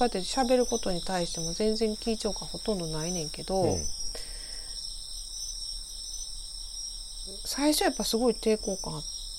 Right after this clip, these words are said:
Speaker 1: あったんやけど、
Speaker 2: へえ。
Speaker 1: 聞けば聞くほど、<coughs> なんやろ、ダメ出しするべきところもいっぱいあんねんけど、
Speaker 2: うん。
Speaker 1: あ、基本的に自分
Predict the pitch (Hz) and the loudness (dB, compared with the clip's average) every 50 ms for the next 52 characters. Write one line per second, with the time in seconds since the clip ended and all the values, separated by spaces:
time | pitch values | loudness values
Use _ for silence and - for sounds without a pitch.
0 | - 165 160 - - - - - - - 220 214 202 170 151 143 - - 101 98 | -4 -6 -6 -6 -8 -10 -10 -6 -2 2 2 2 2 2 -2 -2 0 0 0 2
1 | 180 202 220 208 196 170 - 85 85 - - - - - - - - - - - | 4 4 4 4 4 2 0 0 -2 -4 -8 -8 -8 -8 -8 -8 -8 -8 -8 -8
2 | - - - - - 440 392 302 220 202 - - 240 - 247 247 - 262 254 - | -6 -6 -2 8 8 10 10 10 6 2 2 -4 -2 0 0 2 4 4 4 6
3 | 285 285 269 240 190 151 - - - - - - 240 - - 254 - - 202 - | 8 8 8 8 8 6 2 2 12 12 12 12 12 12 12 10 10 10 8 4
4 | - - - 240 233 190 165 - - - - - - - - - - - 285 330 | 0 0 2 2 4 4 2 -2 -6 -8 -10 -10 -8 -8 -8 -6 2 6 6 6
5 | 349 370 381 381 381 381 392 - - 440 440 - - 453 453 453 440 440 - - | 8 6 4 4 4 4 2 4 4 2 4 6 8 10 10 10 10 8 4 0
6 | - 381 381 - 254 - - 233 220 - 226 214 214 214 190 170 165 165 - - | 0 0 0 0 -2 2 2 0 2 4 4 4 4 2 2 -2 -4 -4 -6 -4
7 | - - 269 277 247 202 185 185 196 196 190 165 156 151 - 156 160 214 226 226 | 2 2 4 4 4 2 2 0 0 -2 -2 -2 -2 -2 -4 -2 2 4 6 6
8 | 196 165 147 - 113 98 87 73 - - - - - - - - - - - - | 6 4 2 2 0 0 0 -2 -6 -8 -10 -10 -10 -10 -8 -8 -8 -8 -8 -8
9 | - - - - - - - - - - - - - - 359 403 427 427 427 440 | -8 -8 -10 -8 -8 -6 -6 -6 -6 -6 -6 -6 -4 -2 -2 2 6 8 8 8
10 | 453 427 427 - 370 349 330 285 214 196 196 185 180 190 190 190 190 190 190 185 | 8 6 2 4 4 4 4 4 2 2 0 -2 0 0 0 0 0 -2 -2 -2
11 | 185 185 | -4 -4